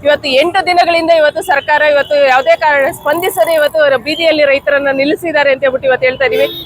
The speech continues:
ನಾವು ಕೇಳ್ತಾ ಇರೋದು ಇಷ್ಟೇ, ಪ್ರತಿ ಟನ್‌ಗೆ ಮೂರ್ ಸಾವಿರದ ಐನೂರು ರೂಪಾಯಿನ ನಾವು ಪ್ರತಿ ಟನ್‌ಗೆ ನಿಗದಿ ಮಾಡಿ ಈ,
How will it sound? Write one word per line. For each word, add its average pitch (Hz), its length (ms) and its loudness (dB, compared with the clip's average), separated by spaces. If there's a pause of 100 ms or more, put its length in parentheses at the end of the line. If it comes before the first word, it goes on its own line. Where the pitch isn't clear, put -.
(160)
ನಾವು 330 200 2
ಕೇಳ್ತಾ 359 380 2
ಇರೋದು 359 180 2
ಇಷ್ಟೇ, 311 500 0 (240)
ಪ್ರತಿ 370 340 0
ಟನ್‌ಗೆ 349 400 2
ಮೂರ್ 349 260 0
ಸಾವಿರದ 339 380 2
ಐನೂರು 370 360 2
ರೂಪಾಯಿನ 330 440 0
ನಾವು 294 300 0
ಪ್ರತಿ 294 240 -4
ಟನ್‌ಗೆ 320 360 -4
ನಿಗದಿ 320 340 0
ಮಾಡಿ 339 260 2
ಈ, 302 280 -4